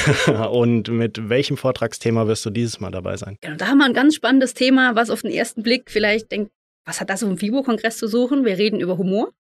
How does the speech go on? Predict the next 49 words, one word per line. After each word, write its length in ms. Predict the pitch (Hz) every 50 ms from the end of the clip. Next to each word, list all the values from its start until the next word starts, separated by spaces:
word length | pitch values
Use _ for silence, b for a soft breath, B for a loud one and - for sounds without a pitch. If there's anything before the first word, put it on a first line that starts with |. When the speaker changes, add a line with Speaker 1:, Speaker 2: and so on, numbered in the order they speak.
| _ _
Speaker 2:
und 80 | - 196
wir 80 | 226
reden 180 | 220 240 226 220
über 160 | 226 240 247
Emotionen. 560 | 240 226 233 226 - - 208 185 151 120 127 - _ _ _ _
Jetzt 460 | _ _ _ _ _ _ _ - - -
denkt 160 | 156 151 -
man 100 | 170 156
sich, 160 | 151 151 -
„Na, 120 | 151 147
Humor, 400 | 151 151 156 160 175 202 220 208
wird 100 | 180 175
das 140 | - 165 -
eine 80 | - -
Stand-up-Comedy?“ 640 | - 208 226 214 202 - - - 196 202 190 185 196
Das 200 | 156 151 156 -
wird 140 | 175 170 -
keine 220 | - 175 185 233
Stand-up-Comedy, 800 | 240 - 240 233 220 208 - - 208 220 220 214 208 226 233 208
dafür 260 | - 175 170 - 175
bin 140 | - - 175
ich 120 | 170 -
einfach 180 | - 160 170 185
nicht 160 | 175 175 -
geeignet. 360 | - - - 208 254 269 269 B B B B B B B B _ _
Aber, 360 | 165 180 185 214 233 277 339 - _ _ _ _ _ _ _ _ -
ähm, 300 | 196 208 208 214 226 190 -
wir 120 | 185 196
schauen 200 | 202 240 226 254
uns 100 | 262 233
einfach 280 | - - 226 220 220 -
an, 320 | - 190 214 254 247 - - _ - -
Humor 320 | 214 190 196 208 254 254
ist 260 | - 220 - - - - _ _ _ _ _
extrem 500 | - 208 - - - - - 220 269 269
wertvoll, 380 | 220 226 247 254 247 - 196 175
wenn's 160 | 185 190 180
darum 260 | - 185 190 196 190
geht, 220 | 170 190 208 233 233
negative 460 | 220 208 208 214 208 214 220 190 190
Emotionen 640 | - 185 185 190 180 - - 175 180 196 226 240 220
zu 80 | 208
reduzieren. 500 | 196 185 175 196 170 - 175 160 - 143 - _ _
Man 140 | - 135 151
kennt 180 | - 190 - -
das 100 | 196 -
aus 160 | - 143 -
der 120 | - 143
Werbung, 340 | 147 170 196 226 285 349 403